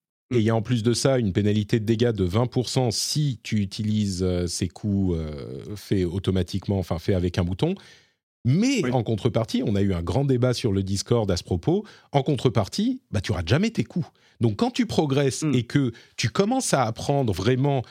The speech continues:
Speaker 1: stratégiquement à quel moment il faut utiliser quoi, comment te placer, parce qu'il y a une profondeur de gameplay qui est incroyable vraiment dans le jeu, beaucoup plus à mon sens, euh,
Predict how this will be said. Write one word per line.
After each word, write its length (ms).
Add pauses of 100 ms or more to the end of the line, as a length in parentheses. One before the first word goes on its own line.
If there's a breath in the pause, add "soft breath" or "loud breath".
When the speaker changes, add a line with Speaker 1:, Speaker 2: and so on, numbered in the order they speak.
Speaker 1:
stratégiquement 1040 (160 soft breath)
à 120
quel 200
moment 280
il 120
faut 140
utiliser 480
quoi, 320
comment 240
te 60
placer, 500
parce 160
qu'il 140
y 100
a 100 (180)
une 140
profondeur 640
de 120
gameplay 480
qui 200
est 160
incroyable 640
vraiment 320
dans 160
le 60
jeu, 220 (280 loud breath)
beaucoup 320
plus 480
à 100
mon 140
sens, 440 (340 loud breath)
euh, 120